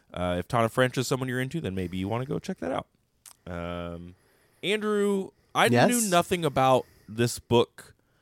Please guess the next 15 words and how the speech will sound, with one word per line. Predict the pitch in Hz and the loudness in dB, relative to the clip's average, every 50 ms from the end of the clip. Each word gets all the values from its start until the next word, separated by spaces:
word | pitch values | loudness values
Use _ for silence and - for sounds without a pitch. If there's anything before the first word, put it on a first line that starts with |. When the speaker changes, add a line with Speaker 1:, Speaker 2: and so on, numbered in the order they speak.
| _ _ _ _ _ _ _ | _ _ _ _ _ _ _
Speaker 1:
coming | - - 131 123 123 120 117 110 101 - - _ _ - | -2 0 0 2 2 0 0 -2 -6 -8 -10 _ _ -6
into | 98 104 101 98 98 101 98 98 98 - - - 107 104 | -4 -2 0 0 0 0 -2 -2 -4 -2 2 2 4 6
it. | 135 196 220 - _ - - - - _ _ _ _ _ _ _ _ | 6 6 4 2 _ -10 -14 -14 -16 _ _ _ _ _ _ _ _
Speaker 2:
No, | - 135 135 | 4 6 8
me | 131 139 | 8 8
neither. | 131 131 135 127 95 65 - - - _ _ _ _ - | 8 8 8 6 4 2 -2 -10 -18 _ _ _ _ -6
Speaker 1:
Um, | - 95 95 92 92 92 90 87 87 87 85 87 87 87 90 _ _ _ _ _ _ _ - - _ - | -4 -2 0 0 0 0 0 -2 -2 -4 -6 -10 -12 -14 -18 _ _ _ _ _ _ _ -20 -14 _ 2
Speaker 2:
I | 135 | 6
knew | 143 160 | 8 8
it | 175 | 8
was | 165 | 6
probably | - 170 160 156 147 | 6 4 4 6 6
about | 139 135 123 | 6 6 6
a | 120 | 4
tree | - - 123 110 95 82 | 2 0 0 0 -2 -4